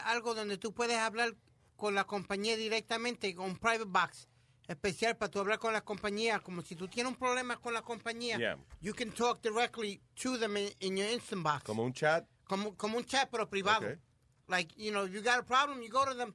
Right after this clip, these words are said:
Speaker 1: pop, and you, you, you know, you talk to them like if you were talking to another, another person.
Speaker 2: Ah, ok. Pues muchas compañías tienen eso ya de por sí, you know.
Speaker 1: Pero ahora Facebook lo va a hacer para todo lo,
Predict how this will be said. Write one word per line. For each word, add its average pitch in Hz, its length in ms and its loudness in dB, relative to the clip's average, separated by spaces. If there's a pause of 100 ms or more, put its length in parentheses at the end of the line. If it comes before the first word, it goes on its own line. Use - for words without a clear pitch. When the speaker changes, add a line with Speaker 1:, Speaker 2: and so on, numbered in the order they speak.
(420)
Speaker 1:
pop, 339 220 4 (200)
and 196 140 -4
you, 208 160 -4
you, 208 420 -8
you 233 80 -4
know, 220 140 2
you 220 100 -6
talk 320 260 2
to 220 100 -8
them 190 120 -6
like 190 180 -2
if 180 80 -12
you 202 80 -4
were 208 60 -4
talking 233 240 -2
to 233 100 -4
another, 226 300 -2
another 220 260 -4
person. 233 420 -4 (320)
Speaker 2:
Ah, 120 160 2
ok. 107 280 -4
Pues 113 120 -8
muchas 147 220 0
compañías 180 400 4
tienen 143 260 2
eso 120 320 -2
ya 98 220 -2
de 101 80 -4
por 87 160 -10
sí, 95 540 -6
you 101 120 -10
know. 69 120 -12
Speaker 1:
Pero 202 240 4 (100)
ahora 208 220 4
Facebook 226 440 -4
lo 226 120 2
va 226 80 2
a - 20 2
hacer 240 260 -4
para 190 340 2
todo 226 320 -2
lo, 214 320 -2